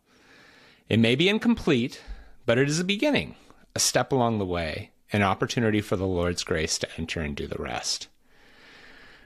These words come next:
We never see the end results, but that's the difference between the master builder and the worker. We are workers,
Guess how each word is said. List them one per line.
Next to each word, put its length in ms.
We 300
never 280
see 240
the 140
end 140
results, 580
but 160
that's 240
the 100
difference 380
between 320
the 60
master 400
builder 580
and 140
the 60
worker. 460
We 200
are 120
workers, 640